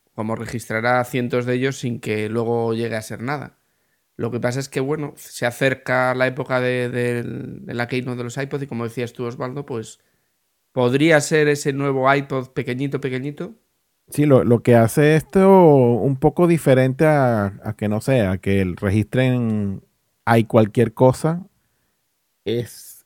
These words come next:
Speaker 2: es el significado del, de, del pico, ¿no? Que es, es algo extremadamente pequeño, entonces no sé si estemos, una nueva, ya no tendremos el iP-, el iPod Nano, sino el iPod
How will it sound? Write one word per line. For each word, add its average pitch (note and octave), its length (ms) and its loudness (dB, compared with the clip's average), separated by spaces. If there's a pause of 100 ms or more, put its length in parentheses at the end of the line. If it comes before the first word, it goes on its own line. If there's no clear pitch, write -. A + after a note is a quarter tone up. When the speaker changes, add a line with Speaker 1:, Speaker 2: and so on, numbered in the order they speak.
(120)
Speaker 2:
es A#2 160 0
el C3+ 160 4
significado C3 800 4
del, G#2 560 2
de, G#2 180 2
del G2 220 0
pico, G3+ 360 0
¿no? G#3 340 -4
Que G2 140 -4
es, F2+ 80 -4 (580)
es - 100 -14
algo A2 420 2 (720)
extremadamente A#2+ 800 2
pequeño, B2 460 0
entonces G#2+ 360 -4
no A2+ 160 -4
sé A#2 160 -2
si A#2 160 -4
estemos, A2+ 480 -2 (480)
una C#3 180 4
nueva, D#3 480 6
ya B2+ 180 2
no C#3 160 0
tendremos C3+ 420 0
el C3 100 2
iP-, B2 380 0
el A#2+ 160 2
iPod B2 300 0
Nano, B2+ 340 0
sino A#2+ 280 -2
el A#2+ 160 2
iPod B2 280 0